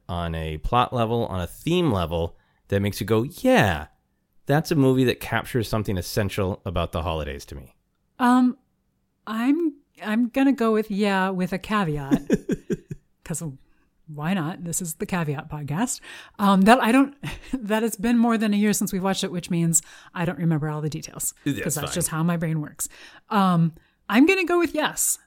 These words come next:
Speaker 2: uh, because it's some, it, um,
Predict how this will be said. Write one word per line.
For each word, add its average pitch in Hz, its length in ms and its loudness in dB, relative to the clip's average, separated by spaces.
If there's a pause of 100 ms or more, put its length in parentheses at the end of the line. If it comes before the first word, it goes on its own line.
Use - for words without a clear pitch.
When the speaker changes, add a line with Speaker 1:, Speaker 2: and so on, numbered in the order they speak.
(280)
Speaker 2:
uh, 185 240 0
because 254 680 0 (400)
it's 233 280 0
some, 254 380 4
it, 214 240 0 (180)
um, 185 520 0